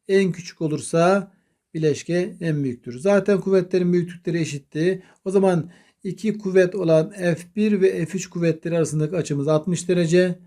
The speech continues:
Orası da o zaman arkadaşlarım F bir, F iki hepsini biz büyüklük olarak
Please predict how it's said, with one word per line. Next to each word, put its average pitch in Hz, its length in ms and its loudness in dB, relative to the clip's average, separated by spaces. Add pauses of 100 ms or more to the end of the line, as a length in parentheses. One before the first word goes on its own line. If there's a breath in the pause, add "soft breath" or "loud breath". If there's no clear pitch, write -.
(420 soft breath)
Orası 180 380 -2
da 160 80 2
o - 20 4
zaman 151 160 0
arkadaşlarım 147 560 -6 (320 soft breath)
F 190 340 4
bir, 180 120 0
F 185 220 2
iki 180 240 0
hepsini 175 380 -2
biz 156 180 -4
büyüklük 165 360 -4
olarak 165 460 2